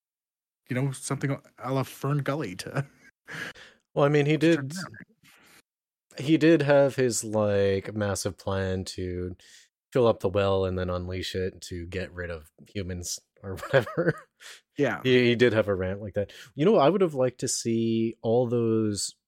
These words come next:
Speaker 2: ships that were stranded to be on a mound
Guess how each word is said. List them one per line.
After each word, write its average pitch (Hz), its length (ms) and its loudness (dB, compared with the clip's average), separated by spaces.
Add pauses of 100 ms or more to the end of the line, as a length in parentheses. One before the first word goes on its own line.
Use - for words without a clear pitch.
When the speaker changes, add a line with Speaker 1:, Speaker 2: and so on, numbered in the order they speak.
Speaker 2:
ships - 500 -4
that 104 160 -2
were 95 80 -10
stranded 104 720 -4 (560)
to - 80 -12
be 110 320 -2
on 110 420 0
a 110 100 -4
mound 98 680 -6